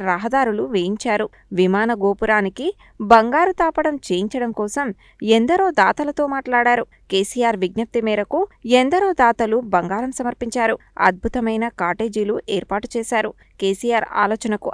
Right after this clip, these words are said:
అనుగుణంగా ఈ ప్రభుత్వం కూడా యాదగిరిగుట్టకు అద్భుతమైన పేరు ప్రతిష్టలు తీసుకురావాలి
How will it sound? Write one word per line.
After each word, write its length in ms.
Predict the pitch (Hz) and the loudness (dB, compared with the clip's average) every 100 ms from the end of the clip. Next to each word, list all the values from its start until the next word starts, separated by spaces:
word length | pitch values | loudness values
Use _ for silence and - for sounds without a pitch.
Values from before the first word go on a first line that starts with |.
| 202 | -2
అనుగుణంగా 480 | 196 202 202 190 339 _ - 294 | 0 -2 -2 0 -2 _ -8 0
ఈ 20 | 349 | 0
ప్రభుత్వం 380 | 415 392 370 330 302 | 0 -2 0 -2 2
కూడా 180 | 233 226 240 202 | 2 4 4 2
యాదగిరిగుట్టకు 720 | 190 208 247 262 226 214 - 247 - | 2 0 -2 -6 -4 -4 0 0 0
అద్భుతమైన 400 | 196 190 247 262 262 247 202 | -4 -2 -8 -6 -6 -6 -4
పేరు 180 | 196 214 | -4 -4
ప్రతిష్టలు 480 | 214 220 220 240 214 202 | -8 -10 -8 -4 -6 -8
తీసుకురావాలి 720 | 185 - - 208 202 202 | -12 -6 0 0 2 0